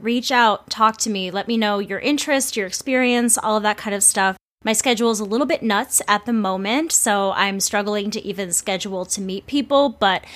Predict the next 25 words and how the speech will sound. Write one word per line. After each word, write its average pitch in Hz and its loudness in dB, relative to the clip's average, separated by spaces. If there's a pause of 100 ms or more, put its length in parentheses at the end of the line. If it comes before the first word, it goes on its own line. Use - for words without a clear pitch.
(320)
I 202 4 (100)
am 190 -2
hoping 294 4 (300)
to - 0
open 233 2
that 220 4
up 214 0
very, 233 0
very, 214 0
very 202 -2
shortly. 254 0
The 226 -2
last 202 0
few 214 0
weeks 196 -4
have 190 -2
literally 277 4
been 254 4
kicking 233 0 (260)
my 208 2
ass 180 2
with 190 -8
work. 175 -8
Uh, 180 0
I 175 -2